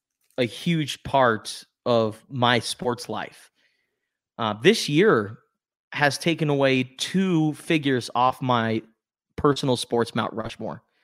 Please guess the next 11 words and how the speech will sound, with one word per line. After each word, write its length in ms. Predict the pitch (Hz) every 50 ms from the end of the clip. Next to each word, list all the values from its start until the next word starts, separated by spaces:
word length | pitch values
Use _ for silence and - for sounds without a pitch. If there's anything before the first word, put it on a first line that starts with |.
| _ _ _ _ _ _ -
Kobe 460 | - 151 156 139 139 131 127 117 - _ _ _ _ _ _ _ _
and 100 | 127 123
now 200 | 120 123 120 117
Lute 160 | 113 117 117
Olson, 360 | 127 131 127 - - 110 87 87
because 400 | - 113 110 - 131 123 110 101
growing 320 | - 135 147 156 151 147 143
up 180 | 143 139 - - 127
in 100 | 117 107
Tucson, 480 | - - 143 127 - 143 131 120 120
Arizona, 720 | 117 117 113 117 110 110 131 160 165 131 120 110 110 107